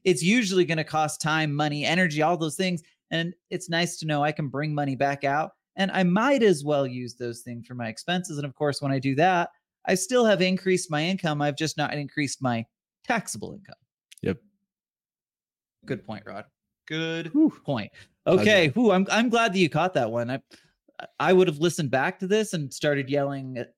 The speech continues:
Speaker 1: at the, yelling at my phone, like,
Speaker 2: <laughs>
Speaker 1: "Rod!" I'm just kidding.
Speaker 2: <laughs> Say it.
Speaker 1: Um, okay, this has been fun. Quick, uh, quick overview of what we hit on. We talked about how real estate checks all six boxes:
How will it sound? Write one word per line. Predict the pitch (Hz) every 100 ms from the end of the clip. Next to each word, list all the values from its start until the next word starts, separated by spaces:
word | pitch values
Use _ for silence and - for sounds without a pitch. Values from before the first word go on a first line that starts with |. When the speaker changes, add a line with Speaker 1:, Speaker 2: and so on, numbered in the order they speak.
| -
Speaker 1:
at | 135
the, | - 123 113 -
yelling | 151 151
at | 143
my | 165
phone, | 156 170 160
like, | 143 147 143 190 -
Speaker 2:
<laughs> | 151
Speaker 1:
"Rod!" | 196 302 294 247 170 - - -
I'm | 135
just | 117
kidding. | 110 104 -
Speaker 2:
<laughs> |
Say | - - 262 247 226 233
it. | 240 214 _ _ _
Speaker 1:
Um, | - _ _ _ - - _ _ _ _ _ -
okay, | 220
this | 240
has | 220
been | 220 240
fun. | 196 175 113 -
Quick, | - 254 262 226
uh, | 220 202 185 175 _ _
quick | - 240 240 - _ _ _
overview | 196 185 185 175 180 180
of | 160
what | 165
we | 160
hit | 131
on. | 107 101 _ _ _ _ _ _ -
We | 143
talked | 185 185
about | 185 175 160
how | 151 202
real | 208 214
estate | 208 196 190 196 190
checks | - 185 180 - - _ -
all | 175 254
six | - 240
boxes: | - 196 185 185 190 175